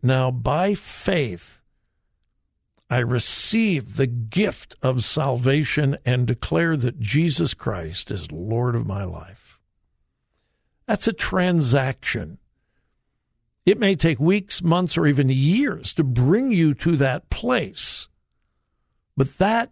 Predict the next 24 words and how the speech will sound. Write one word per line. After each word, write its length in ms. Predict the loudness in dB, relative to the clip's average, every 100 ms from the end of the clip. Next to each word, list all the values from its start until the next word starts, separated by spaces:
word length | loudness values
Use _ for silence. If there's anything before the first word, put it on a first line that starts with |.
| -2
is 600 | 0 0 0 -2 -4 -10 _ _ 0
a 140 | 0
transaction 1300 | 0 -4 -2 0 2 2 2 0 -2 _ -8 -4 2
that 180 | 4 4
is 160 | 2 -2
take, 480 | 0 0 0 -4
that 220 | -2 -2 0
takes 320 | -2 -2 -6
place 420 | -2 0 0 -2
in 220 | 0 2
a 40 | 4
moment 680 | 4 6 4 4 2 0 -6 -2
of 220 | -2 -2
time. 760 | -6 -2 -2 -4 -6 -8 -10 -16 _ -20 _ _ _ _ _ _ _ _ _ _ _ _ _ _ _ _ _ _ _ _ _ _
And 120 | 2 4
if 80 |
you've 160 | 4 4
not 300 | 4 4 2
done 280 | 0 2 0
that, 340 | -2 -6 -14 0
or 100 | 2
you're 140 | 4
not 200 | 2 0
sure 680 | -2 -6 -2 -2 -2 -8 -20